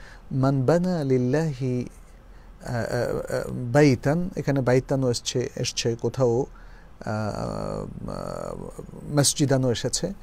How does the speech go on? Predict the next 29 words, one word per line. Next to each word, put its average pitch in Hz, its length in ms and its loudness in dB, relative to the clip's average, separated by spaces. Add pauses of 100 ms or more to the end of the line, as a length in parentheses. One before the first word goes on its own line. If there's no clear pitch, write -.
(680)
যদি 156 240 4
কেউ 175 480 2 (180)
ইব-, 139 400 0
আ-, - 320 -8
আ-, 139 280 -2
আ-, 123 40 -2
মান 135 240 2
বানা 143 260 6
লিল্লাহি 151 560 10
এসছে 175 380 0 (100)
অথবা 135 580 2 (420)
ইবতাগা 143 480 6
ওয়াজহিল্লাহও 147 680 8
এসেছে, 156 480 2
এভাবে 147 280 4
বিভিন্ন 156 400 2
ভাষায় 113 320 0
এসেছে। - 440 -4
যদি 147 220 4
কেউ 101 320 0 (480)
আল্লাহ 143 280 2
সন্তুষ্টির 139 720 -2
জন্য 120 600 -2 (480)
একটা 117 300 -4
ঘর, 120 480 0
একটা 117 240 -6
মসজিদ 101 460 -2
তৈরি 104 220 0
করে, 127 300 2